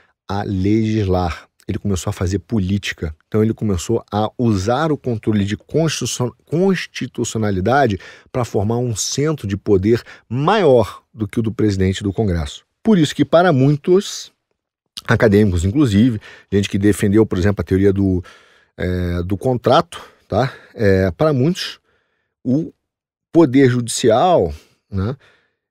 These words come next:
é, de controle de constitucionalidade começou a atropelar essa separação de poderes,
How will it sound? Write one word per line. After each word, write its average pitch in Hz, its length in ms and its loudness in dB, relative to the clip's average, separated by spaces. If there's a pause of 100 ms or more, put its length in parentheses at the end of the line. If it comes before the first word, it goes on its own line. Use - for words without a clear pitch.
é, 98 240 0
de 110 120 -2
controle 110 560 0
de 95 120 -4
constitucionalidade 107 1160 -2 (500)
começou 123 680 0
a 117 80 -4
atropelar 110 1080 -4 (120)
essa 92 200 -8
separação 85 560 -6
de 87 60 -8
poderes, 80 480 -8